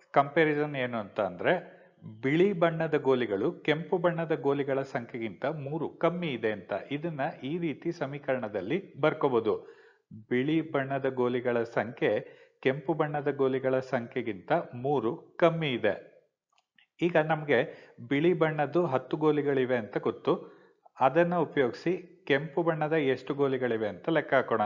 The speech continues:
ಈ ಮೂರನ್ನ ಈ ಪಕ್ಕಕ್ಕೆ ತೆಗೆದುಕೊಂಡು ಹೋದ್ರೆ ಮೈನಸ್ ಇರೋದು ಪ್ಲಸ್ ಆಗುತ್ತೆ. ಒಟ್ಟು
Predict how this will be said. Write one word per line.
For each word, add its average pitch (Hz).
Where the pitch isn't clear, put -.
ಈ 127
ಮೂರನ್ನ 147
ಈ 139
ಪಕ್ಕಕ್ಕೆ 135
ತೆಗೆದುಕೊಂಡು 123
ಹೋದ್ರೆ 120
ಮೈನಸ್ 156
ಇರೋದು 113
ಪ್ಲಸ್ 143
ಆಗುತ್ತೆ. 113
ಒಟ್ಟು 135